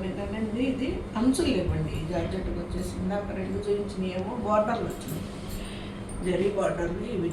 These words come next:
జరీ బోర్డర్ లేదు, శారీ అంతా ఇలాగ డిజైన్ వస్తుందండి. పళ్ళు ఇలా ఇచ్చేసాడు, సింపుల్గా లైన్స్ ఇచ్చాడు.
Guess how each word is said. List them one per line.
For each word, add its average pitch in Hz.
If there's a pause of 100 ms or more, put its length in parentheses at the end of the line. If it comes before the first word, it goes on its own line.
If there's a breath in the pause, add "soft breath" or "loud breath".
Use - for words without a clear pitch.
జరీ 185 (100)
బోర్డర్ 175
లేదు, - (1800)
శారీ 202 (100)
అంతా 208 (100)
ఇలాగ 160
డిజైన్ 185
వస్తుందండి. - (1900)
పళ్ళు - (100)
ఇలా 156 (100)
ఇచ్చేసాడు, - (320)
సింపుల్గా - (840)
లైన్స్ -
ఇచ్చాడు. -